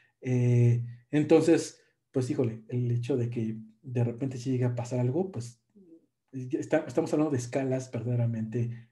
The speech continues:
eh, enormes, ¿no? Em,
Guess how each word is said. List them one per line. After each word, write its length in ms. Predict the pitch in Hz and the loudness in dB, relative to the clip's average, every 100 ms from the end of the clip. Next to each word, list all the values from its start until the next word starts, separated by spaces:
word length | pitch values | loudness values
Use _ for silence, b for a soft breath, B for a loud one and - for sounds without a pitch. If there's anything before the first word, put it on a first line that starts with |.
| _ | _
eh, 180 | 120 117 | -6 -4
enormes, 560 | 120 113 98 101 - - | -2 -2 -4 -8 -14 -6
¿no? 280 | 143 - B B B B B - | -6 -6 B B B B B -6
Em, 760 | 131 131 131 131 131 131 123 | -2 0 0 0 0 0 -2